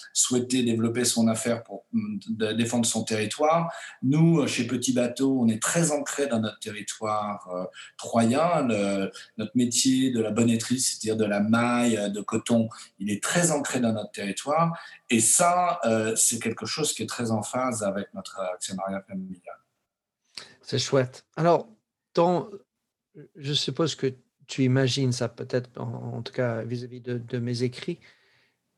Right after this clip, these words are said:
Speaker 2: Euh, je parle souvent que la marque doit être interne aussi bien que externe. Donc, euh, les tiers parties, euh, les clients, les distributeurs, les agents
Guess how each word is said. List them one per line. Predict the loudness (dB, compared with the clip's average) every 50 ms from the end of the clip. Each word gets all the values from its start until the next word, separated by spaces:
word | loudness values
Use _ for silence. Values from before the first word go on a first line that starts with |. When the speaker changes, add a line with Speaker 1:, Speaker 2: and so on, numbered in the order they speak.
| _ 0
Speaker 2:
Euh, | 2 2 2 2
je | 2 0 2
parle | 4 4 2 2
souvent | 2 0 -2 -2 0 2 2 2 0 0 -4 -8 -10 -6
que | -2 0
la | 0 2 2
marque | 0 0 -2 -2 -6 -10 -16 -14 -6
doit | -4 -2 -2 -2 -2
être | -2 -4 -4 -4 -6 -12 -14 -14 -16 _ -2
interne | 0 0 0 2 2 0 2 2 0 -2 -4 -8 -12 _ _ _ _ _ _ _ _ _ _ _ -6
aussi | -4 -2 -2 -2 0
bien | 2 2 2 2 0
que | -2 -4 -6 -6 -8 _ _ -4
externe. | -4 -2 -2 -4 -6 -6 -8 -8 -8 -10 -14 -14 -16 -20 _ _ _
Donc, | -8 -8 -8 -8 -8 -8 -8
euh, | -6 -4 -4 -4 -6 -6 -8 -12 -18 -20 _ _ _ _ _ _ -8
les | -8 -6
tiers | -4 2 4 6 6 6 6 4 2 0 -2 -8 _ _
parties, | -12 -10 -10 -10 -8 -6 -4 -2 -2 -2 -2 -4 -4 -6 -10 _ _ _ _ _ _ _ _ _ _
euh, | -16 -14 -10 -4
les | 2 4 4 4 4
clients, | 0 -2 0 2 4 4 4 2 0 -4 -8 _ _ _ _ -4
les | -2 -2 0
distributeurs, | 2 0 0 0 0 -2 -2 -2 2 4 4 6 6 6 4 2 0 -2
les | -2 0 2 2
agents | 2 2 2 2 2 2 2 2 0 -2 -6